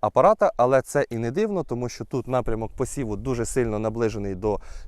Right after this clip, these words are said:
північ-південь. Автоматично ми розуміємо, що сонце чітко просвітлює широке міжряддя і волога випаровується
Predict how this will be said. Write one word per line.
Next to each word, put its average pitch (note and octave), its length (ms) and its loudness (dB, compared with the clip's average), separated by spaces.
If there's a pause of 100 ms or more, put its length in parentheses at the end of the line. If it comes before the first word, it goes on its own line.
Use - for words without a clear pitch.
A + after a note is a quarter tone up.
північ-південь. B2+ 680 -2
Автоматично A2 560 -2
ми G2+ 80 -4
розуміємо, F3 460 -2
що B2 160 -4
сонце B2 360 -2
чітко - 380 -4
просвітлює G#2 540 -4
широке F#2+ 380 -4
міжряддя G2+ 420 -2
і F2 80 -2
волога F2+ 300 -2
випаровується F2 720 -4